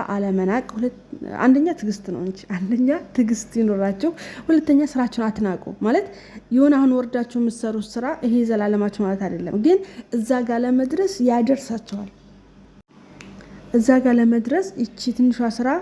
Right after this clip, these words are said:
ታግዛችኋለች፣ ልምድም ትሆናችኋለች። ስለዚህ፣ እ፣ ዛሬ፣ እ፣ ሊስትሮ ሰራሁ ማለት ነ-፣ እዚሁ ሊስትሮ ሰሪ ሆኜ እቀራለሁ ማለት አይደለም። አላማ ካላችሁ፣ ልብ ካላችሁ፣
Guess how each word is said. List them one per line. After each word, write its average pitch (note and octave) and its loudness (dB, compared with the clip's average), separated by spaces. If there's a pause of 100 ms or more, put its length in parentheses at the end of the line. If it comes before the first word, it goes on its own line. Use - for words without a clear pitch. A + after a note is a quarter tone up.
(200)
ታግዛችኋለች፣ G#3 -4 (340)
ልምድም B3 6
ትሆናችኋለች። F#3+ -6
ስለዚህ፣ A#3 -4 (580)
እ፣ F#3 0 (420)
ዛሬ፣ A3+ 2 (600)
እ፣ D#2 -8 (440)
ሊስትሮ A3+ 2
ሰራሁ A3 0
ማለት A3+ 2
ነ-፣ A#3 0
እዚሁ G#3+ 2
ሊስትሮ G#3 -2
ሰሪ G#3+ -2
ሆኜ G#3 2
እቀራለሁ G3+ -2
ማለት A3 -2
አይደለም። F#3+ -2 (480)
አላማ G3+ 2
ካላችሁ፣ F#3+ -4
ልብ F#3+ -4
ካላችሁ፣ F#3+ -6